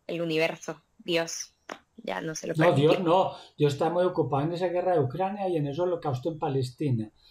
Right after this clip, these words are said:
Speaker 2: Dios no puede estar
Speaker 1: <laughs>
Speaker 2: pendiente de que usted vaya al desierto. Y
Speaker 1: <laughs> No.
Speaker 2: además, ese Dios que usted habla es el Dios de los israelitas. Y allá en Dubái está controlado más que todo por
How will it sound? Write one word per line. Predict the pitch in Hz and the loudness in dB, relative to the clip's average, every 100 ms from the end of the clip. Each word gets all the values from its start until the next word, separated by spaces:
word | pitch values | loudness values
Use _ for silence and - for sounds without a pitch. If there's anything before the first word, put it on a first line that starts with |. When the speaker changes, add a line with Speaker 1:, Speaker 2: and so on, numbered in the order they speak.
| - _ | -20 _
Speaker 2:
Dios | 147 147 | 0 0
no | 175 | 0
puede | 196 180 | 2 2
estar | 185 170 | 2 6
Speaker 1:
<laughs> | |
Speaker 2:
pendiente | 294 151 147 139 | 6 6 2 2
de | 151 | 0
que | - | 0
usted | - | 0
vaya | 131 127 | 2 4
al | 131 | 4
desierto. | 127 123 175 185 - 120 - _ _ _ _ _ _ - 262 - 311 - | 2 2 0 -2 -4 -12 -12 _ _ _ _ _ _ -2 0 4 2 4
Y | 190 | 4
Speaker 1:
<laughs> | |
No. | |
Speaker 2:
además, | 156 147 208 285 330 - - _ _ _ _ _ | 6 6 4 2 2 -2 -10 _ _ _ _ _
ese | 156 147 180 | 2 4 4
Dios | 185 175 | 4 2
que | - | -2
usted | 143 - | -4 2
habla | 180 165 190 180 | 4 4 4 4
es | 147 | 2
el | 170 165 | 0 0
Dios | 170 170 165 | 2 2 2
de | 175 | 0
los | 165 139 | 0 0
israelitas. | 156 131 120 135 240 226 - - - _ _ _ _ _ _ _ _ _ _ _ _ - | 0 2 2 2 -2 -4 -6 -6 -18 _ _ _ _ _ _ _ _ _ _ _ _ -6
Y | 160 | 0
allá | 151 131 127 151 | 4 6 4 4
en | 170 | 4
Dubái | 156 185 160 175 202 | 6 6 6 6 6
está | 156 123 127 | 4 0 -4
controlado | 170 156 147 131 135 | -4 0 2 2 2
más | 151 147 | 0 -2
que | 160 | 0
todo | 170 170 | 4 4
por | 165 131 123 | 2 0 0